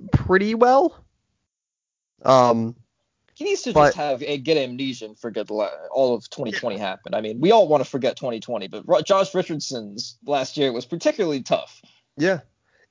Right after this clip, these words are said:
Speaker 1: I mean, but yeah, I think that he's the absolute perfect fit next to Luka. I think it's a great, l-, you know, like, buy low kind of move on him.
Speaker 2: Mm-hmm.
Speaker 1: Um,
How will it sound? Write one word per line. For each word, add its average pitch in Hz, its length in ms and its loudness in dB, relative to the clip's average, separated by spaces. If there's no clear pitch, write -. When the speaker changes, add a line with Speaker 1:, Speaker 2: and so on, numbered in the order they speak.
Speaker 1:
I 147 120 -2
mean, 165 300 0
but 175 220 -2
yeah, 170 120 -2
I 175 80 -2
think 208 160 -8
that 202 80 -4
he's 170 160 -4
the 151 140 0
absolute 127 340 -2
perfect 123 440 0
fit 131 140 2
next 117 240 -2
to 131 60 0
Luka. 117 400 2
I 117 60 0
think 127 180 -2
it's 127 140 -6
a 117 40 -8
great, 117 500 -2
l-, 123 260 0
you 123 100 -4
know, 117 120 2
like, 110 240 -4
buy 120 260 4
low 113 340 2
kind 120 200 -2
of 113 80 0
move 113 240 -2
on 110 200 0
him. 131 320 -2
Speaker 2:
Mm-hmm. 131 720 -12
Speaker 1:
Um, 110 680 -2